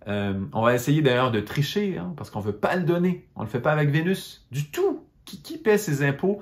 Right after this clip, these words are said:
avec une force vénusienne pleine d'amour en se reliant à l'âme de l'humanité ? Eh bien, il y a pas beaucoup là. Pourquoi ? Parce qu'à la place du gouvernement,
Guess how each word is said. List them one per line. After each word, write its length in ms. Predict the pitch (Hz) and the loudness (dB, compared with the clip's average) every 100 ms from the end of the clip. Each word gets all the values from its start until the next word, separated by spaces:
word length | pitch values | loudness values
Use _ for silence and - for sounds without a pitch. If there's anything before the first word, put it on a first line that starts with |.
| - | -8
avec 180 | - 117 | -6 -2
une 120 | 135 | -2
force 300 | 127 165 151 | -2 0 0
vénusienne 600 | 127 139 135 127 180 185 | 0 0 0 0 0 0
pleine 320 | 180 156 151 147 | -2 0 2 4
d'amour 380 | 139 139 180 | 4 2 2
en 80 | 156 | 0
se 160 | 135 131 | 0 -2
reliant 440 | 120 127 139 175 180 - - | 0 0 2 0 -2 -12 -10
à 140 | - 127 | -4 0
l'âme 300 | 139 160 151 | 2 2 2
de 80 | |
l'humanité ? 600 | 135 135 135 135 131 120 - _ _ _ _ _ - | 2 0 0 -2 -6 -10 -14 _ _ _ _ _ -14
Eh 60 | 98 | -8
bien, 80 | |
il 560 | 95 95 101 101 104 107 | -6 -6 -6 -6 -6 -6
y 60 | 107 | -8
a 60 | |
pas 180 | - 139 | -6 -6
beaucoup 320 | 139 156 269 | -4 -2 0
là. 160 | 220 208 - _ | 0 -2 -10 _
Pourquoi ? 500 | - - - 262 143 - _ _ _ _ | -8 -4 0 0 0 -16 _ _ _ _
Parce 240 | 107 - | -8 -8
qu'à 260 | - 113 95 | -6 0 2
la 140 | 113 | 2
place 320 | 104 143 135 110 | 2 4 4 2
du 80 | |
gouvernement, 600 | 104 104 98 90 135 330 | -2 -2 0 0 0 0